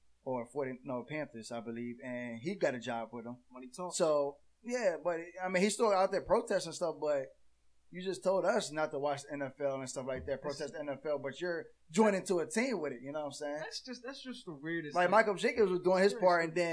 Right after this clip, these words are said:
Speaker 1: then he stopped doing it for some reason. I forgot why, but he stopped doing it, and then Eric Reed got on Malcolm Jenkins' back,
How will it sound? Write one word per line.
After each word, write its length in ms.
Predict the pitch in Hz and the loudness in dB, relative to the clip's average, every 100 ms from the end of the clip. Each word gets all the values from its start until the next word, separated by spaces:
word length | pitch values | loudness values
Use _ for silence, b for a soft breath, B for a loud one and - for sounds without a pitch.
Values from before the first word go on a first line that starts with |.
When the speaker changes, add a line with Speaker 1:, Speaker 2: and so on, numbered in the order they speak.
| 160 | 0
Speaker 1:
then 60 | 143 - - _ _ - _ - - _ _ - | -4 -14 -20 _ _ -20 _ -20 -20 _ _ 0
he 160 | 214 240 | 4 6
stopped 380 | - 208 170 | 8 6 6
doing 280 | 185 247 233 | 4 2 2
it 180 | 190 175 - - | 0 -2 -6 -10
for 100 | 180 | -6
some 260 | 185 175 160 | -2 -2 0
reason. 260 | 170 160 | 0 0
I 100 | 160 | -2
forgot 320 | 170 160 151 | -2 0 2
why, 340 | 160 180 160 160 - _ _ - | 4 4 4 2 -2 _ _ -4
but 120 | 151 | 0
he 100 | 185 | 0
stopped 340 | 196 185 151 156 | 2 2 2 4
doing 220 | 196 180 | 4 4
it, 120 | 156 | 0
and 100 | 156 | -2
then 120 | 160 170 | -2 4
Eric 160 | 190 180 | 4 6
Reed 180 | 220 185 | 2 4
got 140 | 175 | 4
on 260 | 165 156 156 | 2 -6 -6
Malcolm 280 | 165 165 139 | -8 -8 -4
Jenkins' 320 | 220 233 139 | -2 -2 -2
back, 220 | 151 | 0